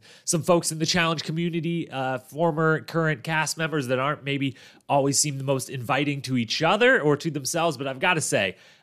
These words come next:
um, and I should say it every week, the, the Challenge community as a whole and all the, the,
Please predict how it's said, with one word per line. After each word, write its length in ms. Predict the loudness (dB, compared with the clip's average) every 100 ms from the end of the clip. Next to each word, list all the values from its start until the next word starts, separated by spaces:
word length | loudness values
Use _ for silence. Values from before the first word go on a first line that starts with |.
| -4
um, 400 | 0 0 -2 -4
and 80 | -8
I 40 |
should 280 | -8 -10 -8
say 240 | 0 2
it 60 | 4
every 180 | 2 0
week, 240 | -4 -4
the, 260 | -2 -2 -2
the 140 | -6
Challenge 320 | 0 0 0
community 340 | -2 0 2 0
as 80 |
a 60 | 0
whole 320 | 2 2 2
and 100 | -2
all 200 | 0 -2
the, 300 | -2 -6 -6 -10
the, 160 | -12